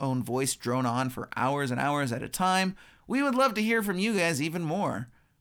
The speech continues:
We talk all the time amongst ourselves and here with you, and we'd love to hear from you about what kind of films you're into right now, what you think of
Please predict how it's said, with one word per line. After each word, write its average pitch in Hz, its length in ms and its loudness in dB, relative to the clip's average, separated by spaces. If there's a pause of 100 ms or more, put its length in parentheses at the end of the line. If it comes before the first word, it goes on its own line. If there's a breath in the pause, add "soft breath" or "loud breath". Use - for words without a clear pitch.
We 117 160 -6
talk 123 260 0
all 120 100 0
the 117 80 -6
time 127 280 0
amongst 123 380 -2
ourselves 156 560 2
and 123 100 0
here 123 160 -2
with 120 200 -4
you, 165 360 0 (240 soft breath)
and 127 280 0
we'd 143 160 0
love 143 160 0
to 139 80 -4
hear 135 200 0
from 127 400 0
you 170 540 0 (280 soft breath)
about 123 560 2 (1300)
what 208 220 0
kind 214 160 2
of 202 60 -2
films 196 540 2
you're 160 300 4
into 160 340 0
right 156 240 2
now, 151 280 2
what 143 220 0
you 139 80 -2
think 135 260 -6
of 113 140 -2